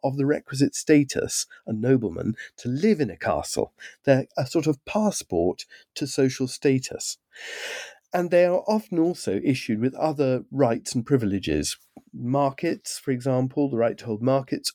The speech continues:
or another, um, uh, uh, also rights to create parks for the aristocratic privilege of hunting.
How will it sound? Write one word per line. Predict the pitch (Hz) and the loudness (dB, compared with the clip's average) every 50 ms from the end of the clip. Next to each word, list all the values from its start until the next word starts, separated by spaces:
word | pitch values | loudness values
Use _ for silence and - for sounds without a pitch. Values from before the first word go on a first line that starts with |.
| _ _ _ | _ _ _
or | 160 147 143 147 143 135 - _ - | -2 0 2 2 0 0 -4 _ -4
another, | 156 151 151 160 165 175 165 156 127 120 110 - - - - - _ - | -2 -2 0 0 0 0 2 2 0 0 0 -4 -8 -20 -20 -8 _ 2
um, | 117 107 98 98 101 101 - - _ - - | 2 4 4 4 2 2 0 -4 _ -2 0
uh, | 117 104 95 - - _ - - | 2 2 2 0 -2 _ -2 0
uh, | 113 107 - - 135 - | 0 0 0 -2 -2 -2
also | - 165 170 156 - 143 131 127 135 - - - | 0 0 0 0 0 0 0 0 -2 -6 -10 -8
rights | - 139 143 131 131 - - - - | -2 0 2 2 2 2 -2 -6 -16
to | - - 135 127 123 120 | -6 0 0 0 0 0
create | - - 139 123 - - - | -2 -2 0 0 0 -2 -6
parks | - - - 180 147 101 - - - - - - - - - - - - _ | -8 -4 -4 0 2 2 0 0 -2 -6 -6 -6 -6 -6 -6 -10 -12 -12 _
for | - - 117 | 0 0 2
the | 107 113 117 113 | 2 2 2 0
aristocratic | 110 117 120 123 - - - 107 101 - - - - | 0 0 -2 -2 -4 0 0 0 0 0 -2 -8 -2
privilege | - 120 110 107 101 101 107 | 2 2 4 4 2 2 0
of | 104 - | -4 -4
hunting. | - - 131 131 127 123 - - - - - - | 0 2 2 2 2 0 -2 -4 -4 -2 -4 -4